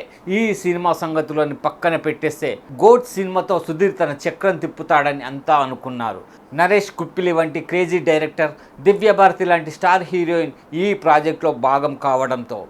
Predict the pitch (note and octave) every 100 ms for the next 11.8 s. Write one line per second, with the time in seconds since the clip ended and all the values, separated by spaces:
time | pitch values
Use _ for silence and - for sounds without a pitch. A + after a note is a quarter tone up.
0 | - - E3 F#3 F#3 F#3+ - G#3 G3 F#3+
1 | F#3 F3+ E3+ G3+ G3+ F3 E3+ E3 D#3 D3+
2 | A#2+ - - C#3+ F3 G3 F#3 - D#3+ -
3 | D#3 D3+ D3+ D#3 C3 C3+ C#3 D3 C#3+ C3+
4 | A#2 - - - A#2+ F3 F#3+ C#3 C3 -
5 | C#3+ C#3+ D3+ D3 C#3+ C3+ B2+ B2+ D3+ B2
6 | C3 B2 B2 A#2+ G#2+ - - - - D3
7 | D3 C#3+ B2 - - - C#3+ D3+ C#3 D3
8 | D#3 F#3+ D#3 C#3+ - C#3+ B2+ D#3+ F3+ -
9 | F#3+ E3+ D3 D#3 D3+ D3+ D3+ C#3+ C#3 B2+
10 | C3 B2 C3 B2 C3+ G#2 A2+ G2+ - -
11 | - C3+ E3+ G3 G3+ D3 B2+